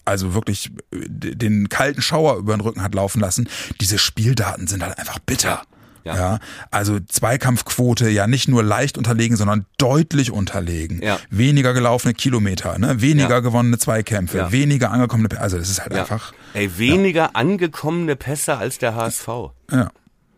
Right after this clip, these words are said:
Speaker 2: Ja, wie gesagt, mich hat das extrem an Heidenheim erinnert, das,
Speaker 1: Mhm.
Speaker 2: äh, Spiel, ne?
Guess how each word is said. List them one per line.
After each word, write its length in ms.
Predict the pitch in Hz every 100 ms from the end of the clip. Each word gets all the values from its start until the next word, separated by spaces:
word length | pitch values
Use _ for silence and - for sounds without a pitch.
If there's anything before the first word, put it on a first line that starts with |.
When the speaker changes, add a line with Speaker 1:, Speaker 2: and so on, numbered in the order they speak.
| _ _ - -
Speaker 2:
Ja, 160 | 98
wie 100 | 90
gesagt, 280 | 120 107 90
mich 240 | 90 143 160
hat 140 | 147
das 160 | 135 -
extrem 480 | 117 - 147 147
an 180 | 95 117
Heidenheim 480 | 113 120 110 92 87
erinnert, 540 | 67 80 82 82 76
das, 280 | 80 76 -
Speaker 1:
Mhm. 100 | 113
Speaker 2:
äh, 760 | 95 92 71 71 67 _ _ -
Spiel, 400 | - 98 82 67
ne? 220 | 67 95